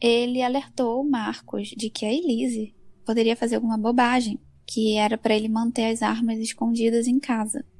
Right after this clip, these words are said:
No mesmo dia quatro de junho, a prisão temporária da Elise foi decretada e depois convertida em preventiva.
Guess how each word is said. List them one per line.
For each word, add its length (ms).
No 140
mesmo 400
dia 260
quatro 440
de 180
junho, 420
a 100
prisão 440
temporária 640
da 80
Elise 420
foi 160
decretada 680
e 80
depois 260
convertida 420
em 60
preventiva. 760